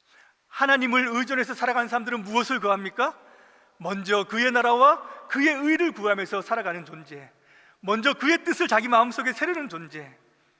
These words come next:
하나님께서 나에게 주신 사명이 무엇인가라고 하는 것을 생각하며 그 뜻을 구하면서 살아간다는 거죠.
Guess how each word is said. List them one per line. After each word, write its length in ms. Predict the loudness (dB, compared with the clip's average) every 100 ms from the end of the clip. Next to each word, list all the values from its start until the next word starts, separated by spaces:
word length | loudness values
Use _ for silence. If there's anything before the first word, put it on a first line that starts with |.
| _ _ _ _ _ _
하나님께서 440 | 0 2 2 0 4
나에게 340 | 4 4 0
주신 240 | -4 -6
사명이 380 | 2 2 2 -6
무엇인가라고 680 | -6 -4 -4 0 2 2 2
하는 140 | 0
것을 280 | -2 -2 -4
생각하며 760 | -2 -4 -4 -4 -10 -8 -10 -12 -18 -20 -20 _
그 340 | 2 2 2 -8
뜻을 440 | -4 0 0 -2 -12 -20 -20 -10
구하면서 560 | 0 2 4 2 2
살아간다는 580 | 0 0 0 -2 -4 -6
거죠. 420 | -14 -14 -18 -18